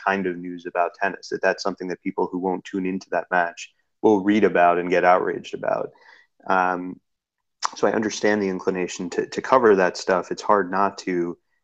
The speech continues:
Uh, and it, it was very much Nastase's choice how to react to it. It could have been a Friday story, and then the rest of the coverage was about tennis.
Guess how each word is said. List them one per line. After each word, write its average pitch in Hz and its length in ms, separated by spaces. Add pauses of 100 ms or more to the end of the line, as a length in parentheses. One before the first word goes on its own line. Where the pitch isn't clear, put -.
(140)
Uh, 90 360 (160)
and 98 360 (360)
it, 107 160
it 117 80
was 110 100
very 147 220
much 113 240
Nastase's 92 580
choice 104 340
how 95 140
to 90 80
react 92 380
to - 80
it. - 80
It 101 100
could 113 140
have 104 100
been 98 140
a 90 60
Friday 92 380
story, 92 540
and 90 100
then 90 120
the 90 80
rest 92 260
of 92 60
the 90 60
coverage 90 380
was 87 140
about 87 300
tennis. 101 580